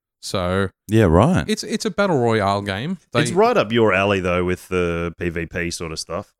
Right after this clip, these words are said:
Speaker 1: Oh, yes, but I actually think that the three of us would thoroughly enjoy it because it's way more tactical as a tactical shooter than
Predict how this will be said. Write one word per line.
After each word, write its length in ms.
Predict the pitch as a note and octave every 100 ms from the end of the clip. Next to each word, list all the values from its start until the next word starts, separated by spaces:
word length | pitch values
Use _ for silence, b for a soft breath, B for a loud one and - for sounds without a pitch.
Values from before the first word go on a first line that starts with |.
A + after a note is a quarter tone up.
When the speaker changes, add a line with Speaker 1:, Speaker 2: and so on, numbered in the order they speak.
| -
Speaker 1:
Oh, 300 | A3 G#3+ G#3
yes, 680 | A#2 C#3 G3 G#3 A3+ -
but 380 | - - D#3 D3 _
I 160 | C#3+ D#3
actually 300 | D3+ - D3+
think 300 | - C#3+ -
that 180 | A#2 G2+
the 120 | - G#2+
three 360 | - A2+ A#2
of 100 | G#2
us 300 | G#2 A#2 -
would 240 | G#2 F#2+ - _
thoroughly 480 | - G#2+ F#2+ F#2+ F#2+
enjoy 260 | F#2+ A#2
it 180 | F#2+ -
because 260 | G2+ A2+ G2+
it's 480 | F2 G#2+ - - - _ _ _ _
way 320 | A2+ A#2 A#2+
more 320 | A#2+ A2 G#2
tactical 580 | F#2+ - A2 - F#2 G2
as 160 | F2 F#2
a 40 |
tactical 440 | F2+ G#2 - F#2+ F#2
shooter 260 | - G2
than 360 | F#2 F#2+ F#2